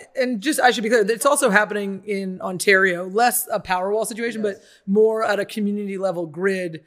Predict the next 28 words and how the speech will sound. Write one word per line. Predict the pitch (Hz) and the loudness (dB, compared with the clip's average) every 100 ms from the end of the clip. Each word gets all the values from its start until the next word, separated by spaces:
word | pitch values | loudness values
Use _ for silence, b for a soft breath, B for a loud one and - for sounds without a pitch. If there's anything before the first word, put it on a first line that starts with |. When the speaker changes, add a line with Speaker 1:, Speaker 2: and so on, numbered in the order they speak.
| b b - | b b -12
Speaker 1:
um, | 175 165 170 190 - | -10 -10 -12 -14 -6
that's, | 185 180 - _ | -4 -4 -8 _
that's | 180 180 165 - | -10 -8 -8 -8
has | 185 165 | -8 -8
an | 170 | -10
arrangement | 180 170 165 180 | -10 -10 -12 -8
with | 175 175 | -8 -8
the | 175 | -8
power | - 180 175 | -2 0 -2
generator | 160 175 165 165 165 170 | -4 -6 -4 -10 -10 -12
in | 190 175 | -10 -8
that | 170 - | -8 -8
community. | - 165 156 165 185 262 247 | -8 -8 -8 -8 -6 -8 -10
Speaker 2:
Yes. | 120 B B | -20 B B
Speaker 1:
Um, | 180 170 165 175 175 _ | -12 -12 -14 -16 -20 _
it's | 220 254 | -6 2
mostly | 269 226 | 4 4
pilot | 185 190 214 | 0 -2 0
projects | 214 208 220 | -2 -2 -4
now, | 214 202 254 | -6 -6 -2
but | 220 | -2
it, | 226 | -2
it's | 254 220 - | -4 -8 0
happening. | 247 202 180 190 | 0 0 -8 -10
And | 208 202 - | -8 -6 0
so, | 214 202 190 B B | 2 2 -2 B B
you | - 202 | -8 -6
know, | 196 190 | -4 -8